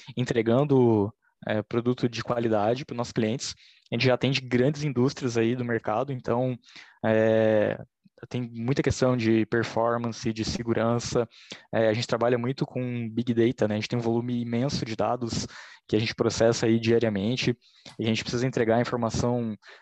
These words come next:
praticamente de maneira instantânea, né, em, em pouquíssimo tempo pros nossos usuários. Então, eu diria que a gente continuar mantendo um produto de qualidade, é, crescendo, contratando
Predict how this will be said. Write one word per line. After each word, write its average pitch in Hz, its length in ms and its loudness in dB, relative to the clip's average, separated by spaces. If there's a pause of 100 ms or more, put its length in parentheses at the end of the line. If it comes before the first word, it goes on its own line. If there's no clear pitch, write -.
(120)
praticamente 117 380 -2
de 120 80 2
maneira 117 240 2
instantânea, 123 760 0
né, 110 320 -2
em, 107 240 -10 (120)
em 107 140 -14
pouquíssimo 120 560 -4
tempo 117 380 -2 (400)
pros 110 120 -2
nossos 110 280 -2
usuários. 117 640 0 (720)
Então, 110 720 0 (440)
eu 117 80 2
diria 123 180 6
que - 80 0
a - 20 4
gente 143 120 -2
continuar 151 280 0
mantendo 147 320 0 (440)
um 113 80 -8
produto 113 340 0
de 117 120 -2
qualidade, 113 760 0 (340)
é, 110 320 4
crescendo, 110 1080 0
contratando 113 720 0